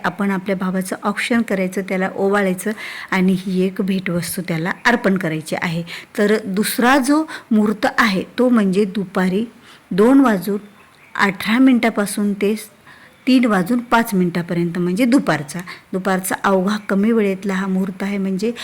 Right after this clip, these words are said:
पंचेचाळीस तासाचा हा मुहूर्त आहे. तर या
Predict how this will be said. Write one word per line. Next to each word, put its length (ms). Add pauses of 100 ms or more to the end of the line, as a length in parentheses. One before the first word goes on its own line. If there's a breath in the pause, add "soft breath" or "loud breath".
(180 loud breath)
पंचेचाळीस 600
तासाचा 440
हा 200 (120)
मुहूर्त 340
आहे. 280
तर 80
या 340